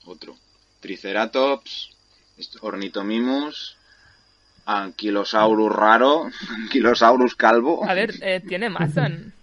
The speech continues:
Speaker 2: o sea, en el, en la, es un Ankylosaurus, según <laughs> esto.
Speaker 1: Sí, sí, sí, Ankylosaurus, según, pero parece más un, un nodosaurio,
Speaker 2: Sí,
Speaker 1: ¿no?
Speaker 2: a mí
Speaker 1: Una
Speaker 2: me recuerda más a un,
Speaker 1: Sí.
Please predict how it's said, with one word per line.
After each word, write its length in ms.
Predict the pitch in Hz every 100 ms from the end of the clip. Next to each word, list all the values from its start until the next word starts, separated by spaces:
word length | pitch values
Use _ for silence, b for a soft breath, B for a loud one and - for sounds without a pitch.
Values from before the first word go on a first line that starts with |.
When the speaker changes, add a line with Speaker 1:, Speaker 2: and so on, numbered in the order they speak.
| _ -
Speaker 2:
o 40 |
sea, 680 | - 175 165 156 156 165 185 _ - _ -
en 80 | 170
el, 140 | 160 - _ _
en 140 | 170
la, 120 | 160 - -
es 120 | 202
un 80 | 214
Ankylosaurus, 680 | 175 165 170 160 170 196 247
según 500 | - 175 160 151 165
<laughs> 60 | 202
esto. 340 | - - - _ 240
Speaker 1:
Sí, 440 | - 147 151 139
sí, 220 | - 131
sí, 260 | 117 117 110
Ankylosaurus, 720 | 104 107 107 104 107 110 107
según, 300 | 110 101 104
pero 200 | 104 107
parece 340 | 110 107 110 135
más 200 | 135 135
un, 580 | 151 135 113 101 92 82 _
un 180 | 120 110
nodosaurio, 640 | 110 98 - 104 113 175 127
Speaker 2:
Sí, 40 |
Speaker 1:
¿no? 100 | 104 -
Speaker 2:
a 100 | 170
mí 100 | 165
Speaker 1:
Una 120 | 185
Speaker 2:
me 220 | 214 175 170
recuerda 360 | 170 170 156
más 200 | 156 175
a 120 | 165 156
un, 280 | 156 156
Speaker 1:
Sí. 300 | - - 95